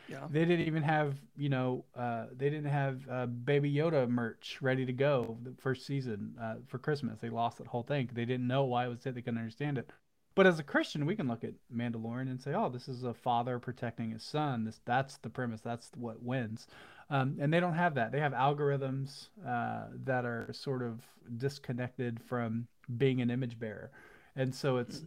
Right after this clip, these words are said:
Speaker 2: they're incapable of sort of making
Speaker 3: <clears throat>
Speaker 2: those sort of connections. And so when, when our strategies for determining what is a good movie or what is not a good movie is based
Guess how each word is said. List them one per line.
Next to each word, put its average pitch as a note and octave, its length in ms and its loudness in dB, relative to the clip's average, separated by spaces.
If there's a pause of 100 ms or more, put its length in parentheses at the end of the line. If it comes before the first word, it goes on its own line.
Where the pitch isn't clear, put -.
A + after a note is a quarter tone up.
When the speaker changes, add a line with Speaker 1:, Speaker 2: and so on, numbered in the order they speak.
(140)
Speaker 2:
they're C3 280 0
incapable C3+ 760 0
of A2 80 -10
sort B2 220 -4
of A2 80 -6 (140)
making A#2+ 260 -2 (160)
Speaker 3:
<clears throat> A#2+ 120 -6
Speaker 2:
those A2+ 180 -4 (320)
sort B2 140 -2
of A2+ 220 -10
connections. B2 480 -4
And A#2+ 120 -2
so D3 120 0
when, C3+ 260 2 (440)
when D#3 160 6
our C#3+ 180 10
strategies C#3+ 1000 6
for C#3 120 2
determining C#3 600 0
what C#3+ 120 6
is B2+ 140 2
a A#2+ 80 0 (100)
good C3 120 4
movie C3 460 0
or A2+ 60 0
what B2 200 0
is A#2 160 -2
not B2+ 280 4
a C3 40 2
good A#2+ 260 0
movie A#2 240 0
is G#2+ 40 -6
based A#2+ 360 -2